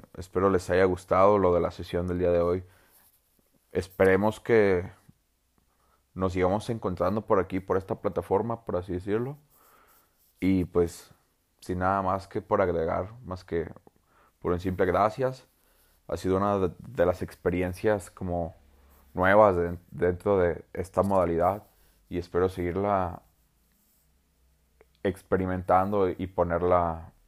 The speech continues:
en práctica más a menudo. Bueno, pues, un gusto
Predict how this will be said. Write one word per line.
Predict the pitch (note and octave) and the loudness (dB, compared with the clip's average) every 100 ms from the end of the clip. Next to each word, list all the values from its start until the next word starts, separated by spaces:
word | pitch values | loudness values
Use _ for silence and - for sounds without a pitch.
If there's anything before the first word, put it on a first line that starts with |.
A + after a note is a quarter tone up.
| _ _ _ _ | _ _ _ _
en | F#2 | -8
práctica | F#2 F#2+ F#2 - F2+ E2+ | -2 0 0 0 -4 -4
más | E2 F2 | -4 -6
a | F#2+ | -6
menudo. | F#2 F2+ F2+ F2 - _ _ _ _ _ _ _ _ _ _ | -6 -4 -6 -8 -14 _ _ _ _ _ _ _ _ _ _
Bueno, | - F2 E2+ - | -6 -6 -6 -8
pues, | E2+ - - _ _ _ _ _ | -10 -10 -20 _ _ _ _ _
un | F2+ | -4
gusto | F#2 G2+ G2+ - B2+ C3+ | 0 0 0 -4 -6 -8